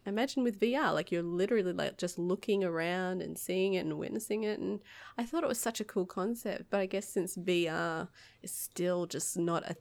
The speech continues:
thing yet for people, it's probably a long way to go. So in this aspect of, like, playing with, like, Fortnite and still being able to, like, run around the world, build your little things up so you can maybe get closer up to Travis Scott or whoever the artist is. I mean,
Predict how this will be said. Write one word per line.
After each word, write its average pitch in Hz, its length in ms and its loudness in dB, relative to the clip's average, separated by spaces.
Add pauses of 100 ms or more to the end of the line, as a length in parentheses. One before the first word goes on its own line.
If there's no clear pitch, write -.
(180)
thing 180 280 2
yet 214 200 2
for 208 140 -4
people, 277 560 0 (680)
it's - 200 -6
probably 190 560 0
a 160 80 2
long 170 320 2
way 165 160 2
to 156 100 0
go. 165 400 2
So 175 640 2 (320)
in 190 240 6
this 220 260 6
aspect 269 480 2
of, 190 140 2
like, 175 260 2
playing 175 380 2
with, 170 240 -2
like, - 240 -2
Fortnite 214 520 2
and 180 280 0
still - 260 4
being 185 240 2
able 180 280 0
to, - 100 -6
like, 160 240 -2 (380)
run 175 280 0
around 170 380 0
the 160 60 -2
world, 214 600 4
build 196 320 6
your 185 100 4
little 170 200 0
things 196 400 2
up 185 200 2
so - 180 0
you 170 220 -2
can 165 180 -2
maybe 170 280 -2
get 165 240 -2 (140)
closer 175 540 -2
up 175 200 0
to - 80 -8
Travis 170 360 -2
Scott 165 340 -4
or 175 120 -2
whoever 170 300 -2
the 170 120 -2
artist 170 380 -2
is. 226 260 -2
I - 60 -2
mean, 226 240 0